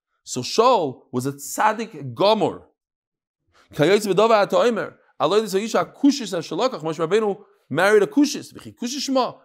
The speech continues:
V'aloi tzipor shma. Elo ma Kushis mishuna ba'ora. Av tzipor mishuna b'maaseh. She was a,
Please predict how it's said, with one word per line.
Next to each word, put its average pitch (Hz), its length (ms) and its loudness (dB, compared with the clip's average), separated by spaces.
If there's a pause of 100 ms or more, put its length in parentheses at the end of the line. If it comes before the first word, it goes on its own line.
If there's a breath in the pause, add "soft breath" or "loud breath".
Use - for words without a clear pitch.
V'aloi 87 160 -10
tzipor 254 400 2
shma. 170 440 -10
Elo 98 100 -14
ma 101 120 -12
Kushis 131 220 -12
mishuna 135 340 -2
ba'ora. 170 400 2 (340 soft breath)
Av 123 140 -2
tzipor 196 320 2
mishuna 170 420 -4
b'maaseh. 175 580 -2 (260)
She - 180 -8
was 156 180 -2
a, 139 120 4